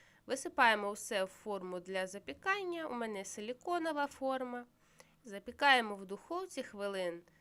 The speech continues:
двадцять п'ять-тридцять при сто вісімдесят градусів. Зверху можна посипати кунжутом або якимись травами, наприклад, орегано, як я.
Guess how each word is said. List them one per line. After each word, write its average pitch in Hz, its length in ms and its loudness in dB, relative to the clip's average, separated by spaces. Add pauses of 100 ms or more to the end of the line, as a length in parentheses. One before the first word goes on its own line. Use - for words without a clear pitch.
(160)
двадцять 175 480 -2
п'ять-тридцять 254 1600 0 (100)
при 285 240 -2
сто 233 280 -4
вісімдесят 185 680 -8
градусів. 156 680 -10 (760)
Зверху 254 460 4
можна 233 320 0
посипати 220 840 -4
кунжутом 320 880 -2
або 262 480 -2
якимись 233 420 -4
травами, 185 640 4
наприклад, 202 500 -4
орегано, 160 640 0
як - 300 -16
я. 147 120 -10